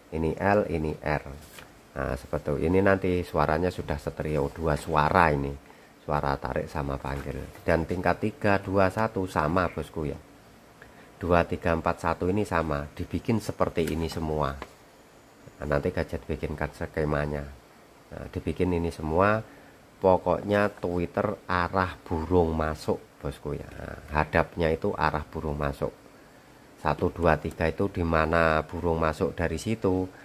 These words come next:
kita hadapkan di situ. Se-, ada sekatan seperti apa saja, dihadapkan arah burung masuk.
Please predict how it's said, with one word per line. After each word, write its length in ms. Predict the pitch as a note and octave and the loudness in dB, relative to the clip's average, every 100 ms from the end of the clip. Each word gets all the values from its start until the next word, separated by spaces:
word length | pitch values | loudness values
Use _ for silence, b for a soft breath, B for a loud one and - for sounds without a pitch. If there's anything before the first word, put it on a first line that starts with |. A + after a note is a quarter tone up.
| B B B | B B B
kita 320 | G2 F#2 F2 | -2 0 0
hadapkan 480 | D#2 D2+ D2 E2 D#2+ - - | 0 -2 -2 -2 -2 -4 -8
di 80 | F2 | -6
situ. 400 | D#2 D2+ D#2 C#2+ - | -4 -6 -6 -8 -10
Se-, 240 | - - - - - | -12 -12 -12 -20 -2
ada 240 | E2+ - F#2+ | 0 2 0
sekatan 640 | - - F2 - F#2+ F2 | 0 2 2 4 2 0
seperti 480 | - F#2 F2 F2+ - | -2 -4 -2 0 2
apa 260 | E2+ E2+ E2+ | 2 0 0
saja, 480 | A2 A#2 G#2+ F#2+ F#2+ - B B B B - - - | 2 2 4 4 2 -4 B B B B -20 -12 -2
dihadapkan 720 | G2 E2+ - D#2+ - A2 G#2+ | 2 2 2 0 2 2 2
arah 320 | E2+ F2 F2 | 2 2 0
burung 320 | - E2+ D#2+ | -2 -2 0
masuk. 320 | D#2 D2 - | 0 -4 -6